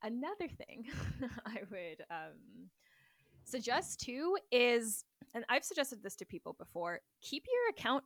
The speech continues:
private until you feel comfortable enough with the habit of sharing that you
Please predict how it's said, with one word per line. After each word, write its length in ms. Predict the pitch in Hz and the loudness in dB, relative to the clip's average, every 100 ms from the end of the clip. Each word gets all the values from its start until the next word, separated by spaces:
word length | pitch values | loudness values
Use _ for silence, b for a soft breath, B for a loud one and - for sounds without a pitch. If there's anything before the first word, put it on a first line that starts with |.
| - | -2
private 640 | - 175 208 330 135 - - | 2 4 4 4 0 0 -2
until 760 | 202 208 - 220 220 220 220 226 | -2 -2 4 8 10 10 8 2
you 180 | 214 220 | -6 -2
feel 280 | - 254 240 | 2 4 4
comfortable 580 | - 220 233 220 214 196 | 4 2 2 0 2 0
enough 260 | 185 190 - | 2 0 0
with 140 | 185 - | -4 -2
the 80 | 165 | -6
habit 560 | - 175 180 285 294 - | -2 8 12 12 12 8
of 100 | 226 | 2
sharing 520 | - 247 247 277 302 302 b b b - | 4 4 6 2 0 -8 b b b -4
that 140 | 202 | -2
you 340 | 208 214 214 | -2 -4 -4